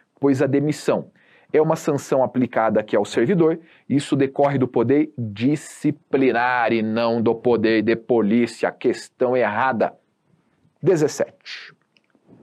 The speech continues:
A inércia do administrador ao não adotar conduta comissiva prevista em lei é ilegal,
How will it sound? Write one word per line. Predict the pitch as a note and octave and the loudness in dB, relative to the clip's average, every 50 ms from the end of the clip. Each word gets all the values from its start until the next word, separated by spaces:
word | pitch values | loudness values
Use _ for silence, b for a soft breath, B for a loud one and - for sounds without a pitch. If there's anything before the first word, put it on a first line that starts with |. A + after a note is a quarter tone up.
| - - _ _ _ _ _ _ _ _ _ _ _ _ _ _ b b b b b b b b b b b b b b | -20 -20 _ _ _ _ _ _ _ _ _ _ _ _ _ _ b b b b b b b b b b b b b b
A | G3+ A3+ | -2 0
inércia | A#3 G3+ C#3+ A#2+ C3 D3 E3 F#3 F#3+ F#3 - - | 2 2 2 2 2 2 2 2 0 -2 -2 -2
do | D3+ C3+ C3 B2+ | 0 2 2 2
administrador | A2+ A2 G#2+ G#2 G2 F#2 F#2 F#2 - - E2 E2 D#2+ A2 F#2 D2+ - _ _ _ _ _ _ _ _ _ _ _ _ _ _ _ _ _ _ _ _ _ b b b b b b b b b b | 2 2 0 -2 -2 -2 -4 -6 -8 -10 -6 -2 0 0 0 0 -4 _ _ _ _ _ _ _ _ _ _ _ _ _ _ _ _ _ _ _ _ _ b b b b b b b b b b
ao | B2 C3+ C#3 C#3 | 0 0 0 0
não | C3+ C3+ C3+ D#3 F3+ G#3 A#3 A#3+ | 0 0 2 2 2 2 2 2
adotar | G#3+ F3 D#3+ D#3+ E3 - C3+ A#2+ B2 A#2+ | 2 2 2 0 0 0 0 0 0 -2
conduta | - - A#2+ A#2+ A2+ A2 A2 E3 A3+ - - F3+ | -2 -2 -2 -2 -2 -2 0 0 0 0 -2 -4
comissiva | E3+ - D#3 C#3+ C3+ B2+ - - - - C#3+ C#3 B2 B2 | -2 -2 -2 0 0 -2 -4 -4 -4 0 0 2 2 0
prevista | - - A2+ G#2 G2 F2 G2+ F#2+ - - F#2 | 0 0 0 0 0 0 -2 -4 -4 -6 -8
em | D#2+ | -4
lei | D#2+ G2+ B2 B2 F#2 - - _ _ _ _ _ _ _ _ _ | 0 2 2 2 0 -2 -10 _ _ _ _ _ _ _ _ _
é | - G#3+ F3+ | -2 0 2
ilegal, | A#2+ A#2 D3+ A3+ F#3+ C3 B2 D3 - - - | 2 4 2 2 2 2 2 0 -2 -4 -8